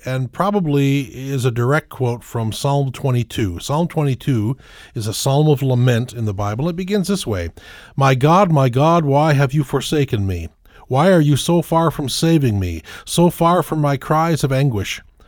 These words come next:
My God, I cry out by day, but you do not answer, by night,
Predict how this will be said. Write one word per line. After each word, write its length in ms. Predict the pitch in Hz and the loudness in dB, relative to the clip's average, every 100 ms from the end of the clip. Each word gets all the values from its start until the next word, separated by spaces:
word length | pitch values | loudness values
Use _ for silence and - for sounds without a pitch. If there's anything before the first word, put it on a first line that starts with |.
| - - | -20 -12
My 140 | - 139 | -2 2
God, 300 | 139 170 165 | 4 4 6
I 100 | 139 | 4
cry 320 | - 160 156 | 2 0 2
out 300 | 147 170 131 | 2 0 -2
by 180 | 135 131 | -2 0
day, 360 | 120 160 180 | 2 4 4
but 140 | 170 151 | 2 0
you 140 | 127 | -4
do 140 | 120 143 | 0 2
not 200 | 139 127 | 2 2
answer, 520 | 131 135 - 139 143 _ _ | 0 -2 -2 -6 -6 _ _
by 180 | 120 110 | 0 2
night, 320 | 127 156 | 2 0